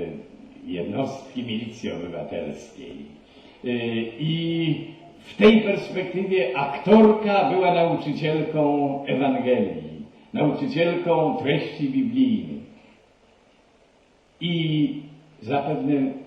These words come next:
obecnie, patrząc na niektóre reklamy, na styl tabloidów, gdzie nie szanuje się człowieka, tylko sensacje, na prymitywizm pogoni za skandalem,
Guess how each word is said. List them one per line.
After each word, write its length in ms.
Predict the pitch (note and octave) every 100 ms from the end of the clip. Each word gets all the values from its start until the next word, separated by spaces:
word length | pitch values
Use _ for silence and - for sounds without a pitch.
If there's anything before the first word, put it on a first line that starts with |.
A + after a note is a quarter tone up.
| -
obecnie, 680 | - D3 D3 - - A3+ G#3 - - - _ -
patrząc 540 | D#3 D3+ D3+ D3 C3+
na 100 | C#3
niektóre 520 | C#3 C3 - D3 C#3 B2+
reklamy, 560 | - C3+ C3 B2 G#2+ - - - _ _ _ _
na 160 | A2+ C3+
styl 400 | C3+ E3 D#3+ C3+
tabloidów, 760 | C3 C3 C3 C3+ C#3+ B2 A2 - - - - E2
gdzie 260 | G2 A#2 C#3
nie 180 | C3+ B2
szanuje 480 | B2+ C#3+ C#3 A#2+
się 100 | A2+
człowieka, 540 | A2 B2 A2 B2+ B2+ B2
tylko 320 | B2 A2+ A2+
sensacje, 920 | - A#2 G#2+ A#2+ B2+ C3 - - - - - _ _ - - -
na 160 | D#3
prymitywizm 1120 | D#3 F3+ F3+ F3 - G3+ E3+ D3 A2 - G#3+ G3+ -
pogoni 580 | D3+ C#3 E3+ E3+ D#3+ C#3+
za 520 | B2 C#3 F3 E3+ - - -
skandalem, 800 | - - C3 B2 B2+ D3+ C#3 F#2+